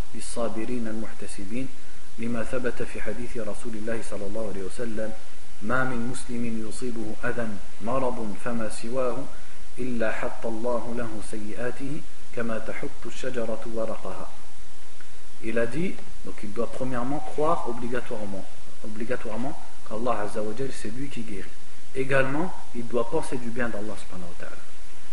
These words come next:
Et se rappeler que les épreuves viennent de la part d'Allah subhanahu wa ta'ala pour ses créatures et sont une cause pour avoir beaucoup de récompenses et pour être élevé dans ses degrés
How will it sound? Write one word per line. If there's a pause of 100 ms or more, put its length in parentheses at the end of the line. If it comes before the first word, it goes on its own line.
Et
se
rappeler (300)
que
les
épreuves (1800)
viennent
de
la
part
d'Allah
subhanahu
wa
ta'ala
pour
ses
créatures (100)
et
sont (120)
une (460)
cause (140)
pour
avoir
beaucoup
de
récompenses (1000)
et
pour
être
élevé
dans
ses
degrés